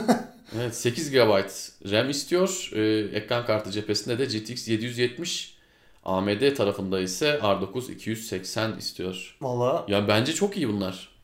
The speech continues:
Speaker 2: Tabii böyle bir sistemde nasıl çalışır oyun öngörmek zor ama tabii Rockstar oyunları P C'de yani çok fazla ayar sunuyor yani
Speaker 1: Doğru.
Speaker 2: sistemimize göre ölçekleyebiliyoruz bu konuda.
Speaker 1: Kısa bildiğimiz çok fazla
Speaker 2: İyi.
Speaker 1: şey var.
Speaker 2: Her ne kadar işte ufak tefek, e, optimizasyon sorunları olsa da.
Speaker 1: Hı hı.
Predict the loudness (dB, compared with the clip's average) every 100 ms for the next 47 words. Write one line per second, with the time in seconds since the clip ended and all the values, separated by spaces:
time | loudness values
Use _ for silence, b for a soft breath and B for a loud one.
0 | -20 -6 -4 6 10 10 10 4 2 4
1 | 4 2 0 -2 0 -2 -2 -6 -16 -20
2 | -20 _ -16 -2 0 4 4 2 2 4
3 | 4 4 2 4 8 6 6 2 2 4
4 | 4 4 4 -2 -16 -20 -20 -12 -10 -6
5 | -2 2 2 0 -2 -6 -8 -20 _ -20
6 | _ _ _ -10 -6 -2 2 8 6 6
7 | -2 0 0 4 6 6 4 2 2 4
8 | 6 4 2 -2 -4 0 0 0 -2 -2
9 | 4 6 6 6 2 2 0 4 6 8
10 | 8 6 4 0 -6 -4 -2 -2 0 0
11 | 2 0 0 -6 -10 -6 -2 0 0 0
12 | -2 -4 -16 _ _ _ -20 -14 -8 -6
13 | -4 -2 -2 0 -4 -4 -4 -2 -2 -2
14 | -4 -4 -4 -4